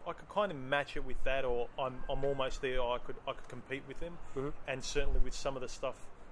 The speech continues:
Speaker 1: locally, not to say that, you know, local stuff's not good, but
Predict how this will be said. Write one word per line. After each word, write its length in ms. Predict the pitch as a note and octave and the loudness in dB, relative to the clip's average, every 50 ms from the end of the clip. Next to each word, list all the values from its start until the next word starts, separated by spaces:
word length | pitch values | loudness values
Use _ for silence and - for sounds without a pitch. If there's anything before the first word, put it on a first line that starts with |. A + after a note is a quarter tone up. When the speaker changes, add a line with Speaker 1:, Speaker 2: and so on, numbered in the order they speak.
| - - - - - - - - - - - C3+ | -10 -8 -6 -6 -4 -4 -4 -4 -4 -6 0 2
Speaker 1:
locally, 380 | B2+ C#3 D3+ - E3 E3 D#3+ | 4 4 4 2 -2 -6 -6
not 180 | C#3+ D#3 D#3 - | -6 -6 -6 -6
to 60 | - | -6
say 200 | - - C3+ C3 | -6 -4 -4 -2
that, 160 | B2 B2 A#2 - - - - | -2 -4 -4 -6 -8 -10 -10
you 60 | D3 | -8
know, 160 | C3 A#2+ A#2+ B2 - - | -6 -4 -4 0 2 4
local 220 | B2+ B2+ - - | 4 4 6 4
stuff's 440 | - - - C3 A#2 - - - - - - C3 | 6 6 4 4 6 8 10 10 10 8 8 6
not 120 | B2+ B2 - - | 6 6 4 4
good, 160 | - C#3+ C3+ - - | 2 0 0 2 2
but 160 | - - - | 4 8 10